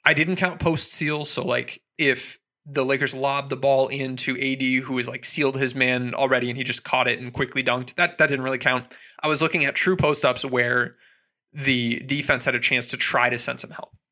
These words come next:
And I categorize these in two ways. Either the Lakers countered the help or they didn't counter the help.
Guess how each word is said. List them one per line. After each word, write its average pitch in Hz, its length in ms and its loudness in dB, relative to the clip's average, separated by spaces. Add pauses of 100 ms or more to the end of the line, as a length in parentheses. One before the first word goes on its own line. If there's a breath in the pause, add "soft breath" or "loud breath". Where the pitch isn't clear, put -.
(880)
And 131 540 0 (840 soft breath)
I 127 320 2
categorize 139 520 2
these 135 160 -2
in 131 100 -4
two 127 140 -4
ways. - 260 -2
Either 131 200 0
the 131 120 0
Lakers 135 260 0
countered 156 380 0
the 147 60 4
help 151 300 0
or 143 120 -2
they 131 100 2
didn't 135 200 -4
counter - 240 -8
the - 100 -10
help. - 240 -12